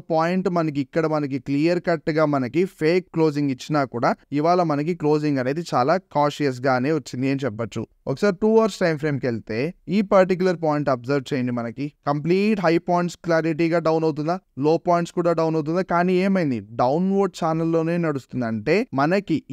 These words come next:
ఈ ఛానల్ అనేది ఫార్టీ సిక్స్ థౌజండ్ సిక్స్ హండ్రెడ్ లెవెల్స్ బ్రేక్అవుట్ అయితేనే, సారీ, సిక్స్ హండ్రెడ్ to సెవెన్ హండ్రెడ్ లెవెల్స్ బ్రేక్అవుట్ అయితేనే మనకి అప్ సైడ్ మూవ్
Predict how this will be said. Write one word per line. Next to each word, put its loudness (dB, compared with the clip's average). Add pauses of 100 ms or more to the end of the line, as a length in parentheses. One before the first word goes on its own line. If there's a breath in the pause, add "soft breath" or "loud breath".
(100)
ఈ 0 (180)
ఛానల్ 0
అనేది -2 (100)
ఫార్టీ 0
సిక్స్ -6
థౌజండ్ 0 (180)
సిక్స్ -2
హండ్రెడ్ 2
లెవెల్స్ -2
బ్రేక్అవుట్ 0
అయితేనే, -2 (100)
సారీ, 0
సిక్స్ -2
హండ్రెడ్ 0
to -2
సెవెన్ 0
హండ్రెడ్ -2
లెవెల్స్ -2
బ్రేక్అవుట్ 0
అయితేనే -2 (100)
మనకి 0 (300 soft breath)
అప్ -8
సైడ్ 2
మూవ్ 0